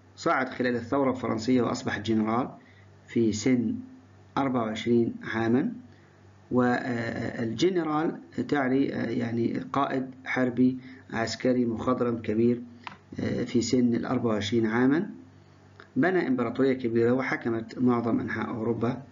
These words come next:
القارية قبل انهيارها النهائي عام ألف وثمانمائة وخمستاشر. كان له دور كبير جدًا، دور بارز في نمو الروح القومية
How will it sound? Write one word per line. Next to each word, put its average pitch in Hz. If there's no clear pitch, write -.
القارية 110
قبل 127
انهيارها 113
النهائي 110
عام 104
ألف 127
وثمانمائة 107
وخمستاشر. 104
كان 143
له 156
دور 151
كبير 127
جدًا، 175
دور 117
بارز 127
في 135
نمو 120
الروح 120
القومية 107